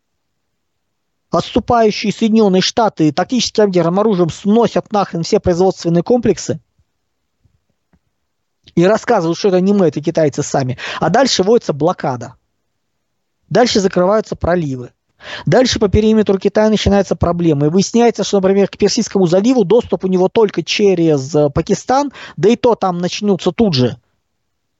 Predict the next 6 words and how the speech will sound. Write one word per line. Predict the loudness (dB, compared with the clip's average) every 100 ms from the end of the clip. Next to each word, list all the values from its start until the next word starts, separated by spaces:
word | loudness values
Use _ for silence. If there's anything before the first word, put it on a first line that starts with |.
| _ _ _ _ _ _ _ _ _ _ _ -2
выступления, | 0 2 0 2 2 4 2 2
восстания | 0 -4 -2 -2 -2 -4 -2 0 2 0 0 0
всех, | -2 -2 -2
кого | 0 -2
не | -2
попадя. | -2 -2 -4 -6